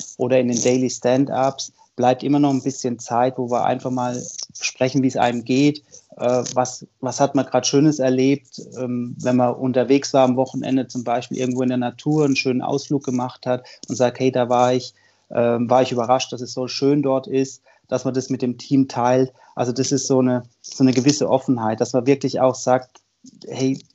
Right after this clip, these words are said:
wir sind alles Menschen und, und, und auch ein bisschen was von uns preisgeben in,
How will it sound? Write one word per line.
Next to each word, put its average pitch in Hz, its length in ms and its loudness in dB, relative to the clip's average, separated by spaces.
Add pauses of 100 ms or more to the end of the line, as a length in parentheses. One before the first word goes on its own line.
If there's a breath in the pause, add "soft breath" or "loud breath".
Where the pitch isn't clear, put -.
wir 135 280 -2
sind 151 160 4
alles 143 320 6
Menschen 143 440 0
und, 123 340 -4
und, 123 400 -6
und 131 240 -8
auch 127 120 0
ein 131 80 -4
bisschen 135 280 -4
was 135 160 -4
von 131 100 -8
uns 127 180 -6
preisgeben 117 680 -8
in, 117 260 -8